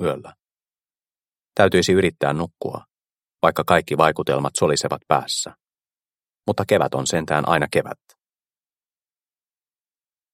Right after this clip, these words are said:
Kahdeksas huhtikuuta tuhatkahdeksansataakahdeksankymmentäyhdeksän. Pariisi. Matkasta minun on kirjoitettava jotain.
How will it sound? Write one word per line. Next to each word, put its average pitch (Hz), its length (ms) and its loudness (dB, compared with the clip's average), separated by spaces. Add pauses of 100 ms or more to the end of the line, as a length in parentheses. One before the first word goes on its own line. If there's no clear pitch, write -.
(1120)
Kahdeksas 104 500 2
huhtikuuta - 680 -4 (280)
tuhatkahdeksansataakahdeksankymmentäyhdeksän. 78 2250 -2 (800)
Pariisi. - 560 -2 (3000)
Matkasta 110 420 2
minun 87 260 0
on 82 120 -2
kirjoitettava 73 680 0
jotain. - 520 -6